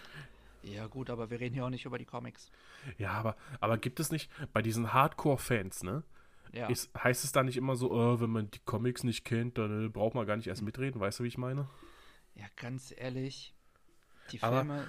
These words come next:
Speaker 1: sind halt auch oft für die Leute, die eben die Comics nicht lesen und trotzdem sich daran erfreuen wollen. So, ich find
Speaker 2: Ja,
Speaker 1: dieses,
Speaker 2: ja.
Speaker 1: klar, so, natürlich sind die Filmemacher schon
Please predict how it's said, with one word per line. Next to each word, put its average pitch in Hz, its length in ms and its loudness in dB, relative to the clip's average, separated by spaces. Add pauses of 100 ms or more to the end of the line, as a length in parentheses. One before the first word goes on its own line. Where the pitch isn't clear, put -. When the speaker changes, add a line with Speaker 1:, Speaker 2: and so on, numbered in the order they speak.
(120)
Speaker 1:
sind 139 260 -6
halt 165 160 0
auch - 320 -6
oft 131 200 -8
für - 140 -12
die 123 140 -8
Leute, 131 300 -4
die 127 140 -6
eben 131 160 -6
die 123 80 -8
Comics 131 440 -8
nicht 156 200 -12
lesen 123 240 -6
und 117 80 -8
trotzdem 123 420 -8
sich 123 200 -10
daran 123 580 -8
erfreuen 135 560 -2
wollen. 120 480 -6
So, 123 260 -8
ich 120 140 -8
find 117 140 -2
Speaker 2:
Ja, 107 80 0
Speaker 1:
dieses, 123 260 -10
Speaker 2:
ja. 110 120 -2 (300)
Speaker 1:
klar, 147 440 0 (100)
so, 123 520 -8
natürlich 135 540 -8 (300)
sind 131 340 -8
die 131 240 -6 (720)
Filmemacher 131 600 -4
schon 131 280 -8